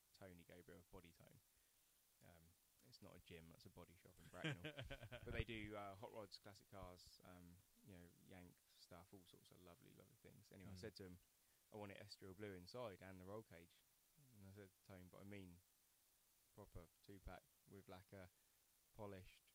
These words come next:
Speaker 1: like, outside finish, inside." And he's like, "Just, what are you, what's up with you?" He's like, "Why? It doesn't matter." And I'm like, "No, no, it's, it's for Autosport, it has to be perfect." And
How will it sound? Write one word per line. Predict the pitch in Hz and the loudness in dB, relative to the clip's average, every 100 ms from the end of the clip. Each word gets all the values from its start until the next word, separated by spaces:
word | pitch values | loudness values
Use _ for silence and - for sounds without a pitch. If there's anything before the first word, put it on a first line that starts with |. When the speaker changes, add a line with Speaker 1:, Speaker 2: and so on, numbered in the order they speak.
| - - - - - - - - 113 | -20 -20 -20 -20 -20 -18 -16 -14 -6
Speaker 1:
like, | 98 90 - - - - - - - - | -4 -4 -6 -20 -20 -20 -20 -20 -20 -6
outside | - 90 - 101 92 90 - | -2 0 0 2 2 0 -4
finish, | 85 80 - - | -8 -6 -8 -8
inside." | 90 85 - 85 82 - - - - - - - | -6 -6 -6 -6 -6 -10 -18 -20 -20 -20 -18 -8
And | 95 | -6
he's | 95 - | -6 -8
like, | 95 - | -12 -14
"Just, | - 110 - - - - - - | -12 -8 -8 -8 -12 -14 -18 -6
what | - 110 | -2 0
are | |
you, | 110 107 | 0 -2
what's | 107 131 - | -4 -8 -8
up | 127 - | -10 -6
with | 120 | 0
you?" | 117 110 | 4 6
He's | 110 113 | 4 2
like, | 117 - - - - - - - | 0 0 -4 -20 -20 -20 -20 -4
"Why? | 135 147 147 117 | 0 4 4 4
It | 113 | 2
doesn't | 135 131 | -2 0
matter." | 147 123 120 | 0 2 2
And | 107 117 113 | 2 0 -2
I'm | |
like, | 117 113 | -2 -2
"No, | 120 135 | -4 -2
no, | 135 123 | -2 -4
it's, | 120 - - - - | -6 -14 -16 -18 -18
it's | - | -2
for | 127 | 4
Autosport, | 127 120 120 - 117 95 | 4 4 2 0 0 0
it | |
has | 120 - | -2 -4
to | - | -6
be | 117 113 | -2 -2
perfect." | - 110 98 85 98 | 0 0 0 -6 -4
And | 92 | -6